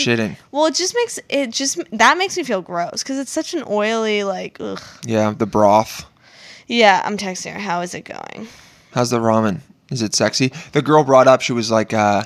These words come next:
Speaker 2: Oh, sorry. So she
Speaker 1: yeah,
Speaker 2: said
Speaker 1: no,
Speaker 2: what?
Speaker 1: she, no, she was like, you know, "Ramen's not a very sexy food to get on a first date."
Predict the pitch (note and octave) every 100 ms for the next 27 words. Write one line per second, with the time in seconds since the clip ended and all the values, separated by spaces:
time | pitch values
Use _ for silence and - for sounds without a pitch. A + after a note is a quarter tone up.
0 | - A3 - F3 G2+ - G3 - B2 A2
1 | B2 A2+ - F3+ D3+ C3 - C3+ A#2+ A#2
2 | A2 B2+ A2 G#2+ A2+ B2 C#3 B2 A2+ A2+
3 | A2+ G#2+ - G#2+ - A2 G#2 A2 G#2+ G#2
4 | - - A#2+ A#2 G2+ G#2 G#2+ G#2+ - A2+
5 | F#2+ E2+